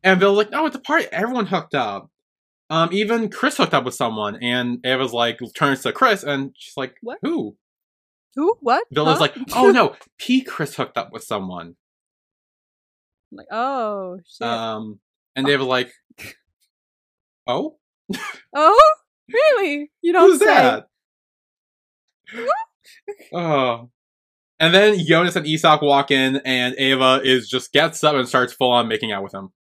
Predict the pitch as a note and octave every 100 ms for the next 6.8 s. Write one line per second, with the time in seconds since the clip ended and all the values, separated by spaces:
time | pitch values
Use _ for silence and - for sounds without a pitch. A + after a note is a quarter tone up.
0 | _ _ _ _ _ A#3 A#3+ A3+ A3 A3
1 | A3+ F#3 G3+ G#3+ A3 A3 - - A3 -
2 | G#3 - A#3+ G3+ A#3+ G#3+ G#3 G3 F#3+ G3
3 | A3 A3 A3+ E3 G3+ G3+ G3 F#3+ F3+ F3
4 | D#3 D3+ B2+ B2 C#3+ C#3+ C#3+ B2 A2+ G#2+
5 | G2+ G2+ _ _ _ _ - A2+ A2 D3+
6 | A3+ A#3+ A3+ A3 G3+ F#3 F3 G#3